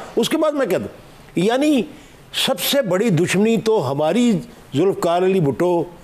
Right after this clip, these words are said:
की जमात के साथ थी ना। हमारा चौधरी ज़हूर लाई शहीद किया गया, अल जुल्फ़िकार ने, ने माना भी, तस्लीम भी किया,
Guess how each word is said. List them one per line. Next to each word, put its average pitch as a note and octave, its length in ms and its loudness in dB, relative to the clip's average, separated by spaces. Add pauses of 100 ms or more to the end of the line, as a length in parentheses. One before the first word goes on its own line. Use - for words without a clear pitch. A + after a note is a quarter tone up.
(220)
की F3 80 0
जमात D3+ 400 0
के E3+ 100 0
साथ D3 220 -2
थी - 240 -4
ना। G#3 320 -2 (720)
हमारा F3+ 720 -2 (340)
चौधरी F#3 640 0
ज़हूर D#3 300 0
लाई F#3 180 0 (680)
शहीद D#3+ 420 -2
किया F#3 300 -2
गया, F3 220 0
अल F#3 180 2
जुल्फ़िकार E3+ 560 -2
ने, G#3 280 0
ने F#3 180 0
माना G#3 460 -2
भी, C#4 140 -4
तस्लीम B3 440 -2
भी A#3 80 -2
किया, C#3+ 280 -4